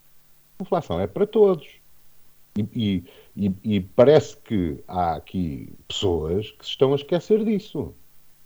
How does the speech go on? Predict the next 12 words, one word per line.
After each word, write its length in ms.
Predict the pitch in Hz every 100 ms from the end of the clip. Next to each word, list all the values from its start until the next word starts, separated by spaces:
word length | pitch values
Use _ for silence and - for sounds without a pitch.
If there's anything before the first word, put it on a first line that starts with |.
| - _ - - 104
E, 200 | 107 -
e 120 | 117
se 140 | 107 139
agora 240 | 175 170
temos 340 | - 92 82
um 80 | 98
excedente, 800 | 92 - 69 76 62 - - 78 101 _ _ _ - - -
se 140 | -
calhar 380 | 143 139 120 110
no 100 | 95
próximo 600 | - 90 - 87 85 73
ano 440 | 69 69 76 92